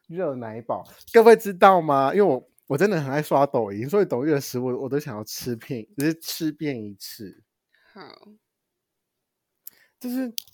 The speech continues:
Speaker 1: 那个热奶堡，但是我是觉得好吃是好吃啊，
Speaker 2: <laughs>
Speaker 1: 但是好，好腻哦。
Speaker 2: 等一下，你怎么秒变美食评论家？
Speaker 1: <laughs> 不行，你知道那个小郭还跟我说，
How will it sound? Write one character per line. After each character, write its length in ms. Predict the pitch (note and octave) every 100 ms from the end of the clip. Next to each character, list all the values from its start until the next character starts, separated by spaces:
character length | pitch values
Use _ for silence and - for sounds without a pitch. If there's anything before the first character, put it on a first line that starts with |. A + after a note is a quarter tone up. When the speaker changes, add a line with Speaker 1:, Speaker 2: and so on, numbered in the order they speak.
| G#3
Speaker 1:
那 100 | G#3+
个 60 |
热 180 | F#3 F#3+
奶 120 | D3+
堡， 120 | C#3 C#3
但 260 | A3 C4
是 80 | A#3+
我 120 | - D3
是 80 |
觉 140 | G3+ F3
得 320 | D#3+ D3+ D3
好 180 | C#3+ A2+
吃 140 | -
是 100 | G3+
好 160 | G3+ D4
吃 280 | - C#4+ -
啊， 80 | B2
Speaker 2:
<laughs> 20 |
Speaker 1:
但 120 | C3
是 80 | D3
好， 200 | B2 G#2
好 180 | - A2
腻 20 | G#2
哦。 40 |
Speaker 2:
等 100 | D3+
一 20 |
下， 100 | C4
你 220 | C#4 B3 A3
怎 80 |
么 380 | A3 G3 G#3 G#3+ _ - _
秒 220 | A3 G3
变 220 | F3 A#3 A3
美 240 | F#3 D#3
食 280 | - - C#3
评 220 | G3+ C3+
论 320 | E3 E3+ F#3+
家？ 160 | - -
Speaker 1:
<laughs> 60 | F#4+ G#4+ - F#4 A4+ G4+ C#5 - E5+ - F5 F#5 D#5+ - - - - C#4 - - G#3 A#3 _
不 180 | G#3+ F#3+
行， 360 | - B2+ A2+ A2 G#3+
你 60 | D3
知 20 |
道 240 | A3 A#3+ A#3+ _ -
那 100 | A3
个 120 | G3+
小 160 | F3
郭 100 | C#3
还 80 | E3+
跟 160 | C#3 D#3
我 100 | B2+
说， 540 | - B2+ A#2+ A#2+ A#2